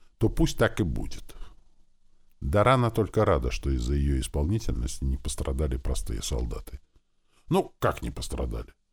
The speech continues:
Все равно им все это будут припоминать, зато им теперь не надо искать отряд наемников, к которому нужно примкнуть. Обернувшись, она просто махнула остальным членам своего небольшого отряда в сторону здания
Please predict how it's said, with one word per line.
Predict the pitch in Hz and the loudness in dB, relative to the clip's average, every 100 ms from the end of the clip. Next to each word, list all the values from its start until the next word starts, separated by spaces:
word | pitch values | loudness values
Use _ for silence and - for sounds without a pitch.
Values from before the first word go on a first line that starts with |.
| _ _ _ _ | _ _ _ _
Все | - - 151 | -2 8 10
равно | 151 147 175 | 10 10 8
им | 202 165 | 6 6
все | - | 6
это | 170 151 143 | 6 6 6
будут | 147 147 - | 4 4 4
припоминать, | 147 143 139 131 87 67 - - - | 2 4 4 4 4 0 -2 -4 -4
зато | 85 107 - | 2 2 2
им | - 170 147 | 0 2 0
теперь | 131 135 113 | 2 2 4
не | 113 | 4
надо | 110 113 104 | 4 4 2
искать | 101 - 107 107 | 2 2 2 2
отряд | 92 104 92 | 2 2 2
наемников, | 95 95 147 160 90 - - | 2 2 4 2 2 -2 -6
к | - - - | -8 -18 -6
которому | - 95 117 107 107 110 | 0 4 6 6 6 4
нужно | 104 82 95 | 2 0 0
примкнуть. | 76 104 101 - - - - _ _ _ _ _ _ _ _ _ _ _ _ _ _ _ _ _ _ | 0 0 0 -4 -6 -10 -18 _ _ _ _ _ _ _ _ _ _ _ _ _ _ _ _ _ _
Обернувшись, | 71 71 98 127 170 - 113 98 | -4 0 0 0 0 0 -2 0
она | 92 90 | 0 2
просто | - 123 101 | 2 2 0
махнула | 92 82 95 85 80 | 0 0 0 0 0
остальным | - 85 82 78 | 0 0 0 0
членам | - 87 69 69 | -2 -2 0 0
своего | - 73 71 69 | -2 -2 0 0
небольшого | 73 71 71 - 76 73 | 0 0 0 0 0 0
отряда | 71 113 120 - | 0 0 0 0
в | |
сторону | - 90 85 80 | 0 0 2 0
здания | 69 80 80 82 80 | 0 0 0 0 -2